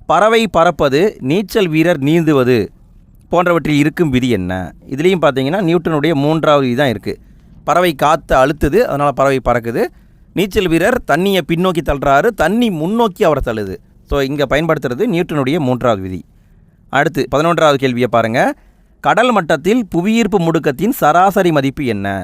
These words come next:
கடல் மட்டத்துல புவியீர்ப்பு முடுக்கத்தின் சராசரி மதிப்பு ஒன்பது புள்ளி எட்டு மீட்டர் வினாடி மைனஸ் டூ. ஃப்ரெண்ட்ஸ், இதை கேட்க சான்ஸ் இருக்கு, பார்த்துக்கோங்க.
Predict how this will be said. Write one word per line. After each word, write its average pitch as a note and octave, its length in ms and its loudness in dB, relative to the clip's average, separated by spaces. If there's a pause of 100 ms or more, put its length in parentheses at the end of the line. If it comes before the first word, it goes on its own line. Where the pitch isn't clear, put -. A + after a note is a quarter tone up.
(680)
கடல் F#3 240 2
மட்டத்துல D3+ 360 0 (100)
புவியீர்ப்பு D#3+ 400 -2
முடுக்கத்தின் C#3 440 -4
சராசரி C#3 360 0
மதிப்பு A#2 300 -2 (680)
ஒன்பது G3+ 280 2 (100)
புள்ளி D3+ 240 0 (140)
எட்டு F#3+ 260 0 (800)
மீட்டர் G3+ 400 0 (100)
வினாடி E3+ 340 2 (100)
மைனஸ் C3 400 0
டூ. A2+ 80 -2 (280)
ஃப்ரெண்ட்ஸ், E3+ 300 -2
இதை C3 120 2 (180)
கேட்க C#3+ 240 -2 (140)
சான்ஸ் C#3 260 0
இருக்கு, A#2+ 240 -8
பார்த்துக்கோங்க. F#2+ 420 -4